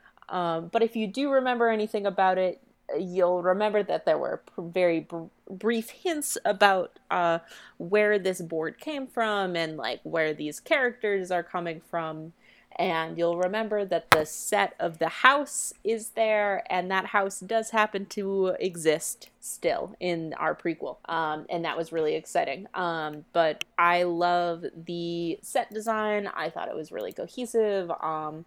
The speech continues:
you'll, um, it was really, I don't know, I like seeing houses that are lived in, and this house seemed lived in and,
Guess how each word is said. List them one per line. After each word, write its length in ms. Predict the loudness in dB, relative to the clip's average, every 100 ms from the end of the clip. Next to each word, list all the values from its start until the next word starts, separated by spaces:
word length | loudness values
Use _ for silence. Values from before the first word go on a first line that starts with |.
| _
you'll, 500 | -18 -6 2 4 4 2
um, 500 | 0 0 -2 -6 -8 -8
it 160 | -2 0
was 460 | 0 -4 -6 -12 -12 -6
really, 540 | -4 -2 -4 -6 -10 _ _ _
I 80 | -2
don't 120 | 0
know, 100 | 2 2
I 80 |
like 280 | 4 4 0
seeing 360 | -4 -4 -4 -4
houses 560 | -4 0 0 0 -2 0
that 140 | 2
are 140 | 2
lived 400 | 0 -2 -4 -4
in, 400 | -8 -6 -8 -10 -10
and 240 | -10 -8 -6
this 220 | -6 -6
house 280 | -2 -2 -4
seemed 400 | -14 -12 -10 -8 -8
lived 400 | -6 -6 -6 -10
in 400 | -10 -8 -8 -10
and, 320 | -10 -10 -12